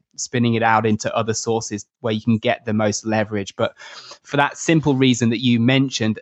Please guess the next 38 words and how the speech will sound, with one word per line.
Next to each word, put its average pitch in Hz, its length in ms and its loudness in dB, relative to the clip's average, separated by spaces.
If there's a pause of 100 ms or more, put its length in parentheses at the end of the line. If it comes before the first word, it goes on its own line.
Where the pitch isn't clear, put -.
of 113 280 -2
video 127 420 2
being 117 240 -2
such - 460 -2
high 131 240 0
converting, 113 920 -2 (680)
it's 156 240 -8
just - 260 -2
no 160 180 4
reason 143 560 4
not 147 260 2
to 139 100 -4
do 180 160 0
it. 131 120 -2
And 135 120 0
it's - 160 -8
so 160 260 -2
damn 139 320 0
easy 139 280 0
to 135 120 -8
create 180 500 -4
video 131 380 2
now 107 220 0
with 117 160 -4
the 135 80 0
equipment 135 460 -2
that's - 140 -14
available. 139 460 -4
There's 123 160 -2
just - 240 -6
no 139 180 4
reason 131 440 2
why 127 120 2
people 131 320 -6
shouldn't 139 320 -4
be 147 80 -2
doing 175 220 -6
it. - 140 -14